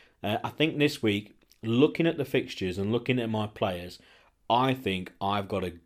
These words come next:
good team for this week. Ings home against Newcastle, Jimenez home against Brighton, Vardy home against Villa, Saudi, uh, Salah and Mane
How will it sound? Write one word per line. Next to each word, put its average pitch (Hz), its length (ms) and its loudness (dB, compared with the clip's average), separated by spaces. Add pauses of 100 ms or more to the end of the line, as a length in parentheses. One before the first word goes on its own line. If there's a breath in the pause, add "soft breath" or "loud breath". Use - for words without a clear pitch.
(100)
good 107 500 4 (180)
team 95 340 -4
for 98 120 -12
this 92 280 -8
week. 80 340 -12 (360 soft breath)
Ings 131 460 6
home 123 260 2
against 113 260 -2
Newcastle, 104 640 -2 (240 loud breath)
Jimenez 113 520 2
home 110 200 2
against 101 400 -4
Brighton, 98 640 -4
Vardy 107 520 -2 (220 soft breath)
home 107 260 2
against 98 300 -2
Villa, 98 360 0 (460 soft breath)
Saudi, 117 640 0
uh, 104 420 2
Salah 123 360 2
and 110 180 2
Mane 110 580 4